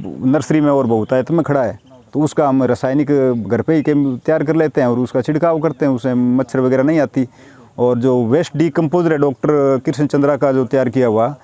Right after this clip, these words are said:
वेस्ट डिकम्पोजर है, जीवामृत है, घन जीवामृत है, गोबर गैस की सैलरी है, ये हम फसलों में उपयोग में करते हैं।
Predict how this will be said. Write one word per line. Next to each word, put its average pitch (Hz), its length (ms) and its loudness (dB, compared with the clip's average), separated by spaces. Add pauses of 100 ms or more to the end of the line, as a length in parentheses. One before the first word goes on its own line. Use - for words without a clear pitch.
(300)
वेस्ट 151 260 0
डिकम्पोजर 156 600 0
है, 143 120 2
जीवामृत 151 600 0
है, 127 240 0
घन 123 220 0
जीवामृत 160 560 0
है, 139 140 2
गोबर 143 280 2
गैस 160 220 0
की 151 100 0
सैलरी 151 420 0
है, 131 140 2
ये 160 160 2
हम 135 80 0
फसलों 131 280 0
में 135 60 2
उपयोग 127 300 0
में 127 100 0
करते 117 280 -2
हैं। 104 160 -6